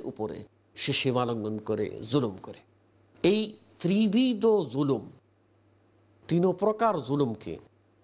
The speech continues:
ইসলাম হারাম ঘোষণা করেছে। সুতরাং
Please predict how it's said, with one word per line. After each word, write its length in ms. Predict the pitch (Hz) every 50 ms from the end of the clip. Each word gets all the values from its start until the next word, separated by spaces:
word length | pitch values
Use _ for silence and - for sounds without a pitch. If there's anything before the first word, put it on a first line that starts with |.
| _ _
ইসলাম 600 | 123 120 - - - 110 117 110 104 87 85 117 - - _ _ _ _ _ _ -
হারাম 480 | - - - 120 123 127 135 151 160 143 -
ঘোষণা 320 | 113 113 - - 92 87 -
করেছে। 520 | - 104 92 87 - - - - - 151 - _ _ _ _ _ _ _ _ _ _ _ -
সুতরাং 540 | - - 147 135 135 127 113 101 85 71 67